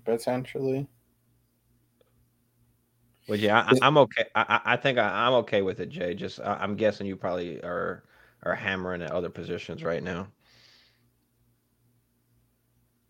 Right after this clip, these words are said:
Speaker 2: Yeah, uh, I, I'm gonna stay. I, I, I'll, I'll go with the Pitt side to, just because of the situation. Um, but yeah, throw out the rest of the team, Jay, just so we can get a, a clearer picture.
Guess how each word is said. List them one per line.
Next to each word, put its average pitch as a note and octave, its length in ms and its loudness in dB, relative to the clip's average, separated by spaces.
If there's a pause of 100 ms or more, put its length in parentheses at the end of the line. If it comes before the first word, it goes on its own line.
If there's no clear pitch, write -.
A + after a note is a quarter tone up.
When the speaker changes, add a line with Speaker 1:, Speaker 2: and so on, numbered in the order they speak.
(1400)
Speaker 2:
Yeah, F2+ 220 0 (120)
uh, F2 420 0
I, A2+ 240 4
I'm C#3 100 8
gonna C3+ 140 8
stay. A2+ 400 6
I, G2+ 100 6
I, G2 160 2
I'll, A2 280 2
I'll A2+ 140 6
go A#2+ 140 8
with A2 120 6
the G2+ 60 -4
Pitt F#2 240 -2
side F#2+ 260 2
to, F#2+ 80 -6 (180)
just G#2+ 280 -2
because G2+ 180 -4
of F#2+ 80 -2
the F2+ 60 -8
situation. F#2 720 -4 (720)
Um, F2+ 640 -4 (2250)
but A#2+ 100 4
yeah, A2+ 80 8
throw C#3 260 10
out C#3 80 10
the C3 60 4
rest B2+ 220 6
of A#2+ 80 0
the G#2 40 -4
team, A2+ 300 0
Jay, G2+ 240 6
just G2+ 220 -2
so A2 80 0
we G#2 80 2
can G2 160 -6
get G2 180 2
a, F#2 180 2
a F#2 60 0
clearer F#2+ 320 0
picture. F2+ 580 -4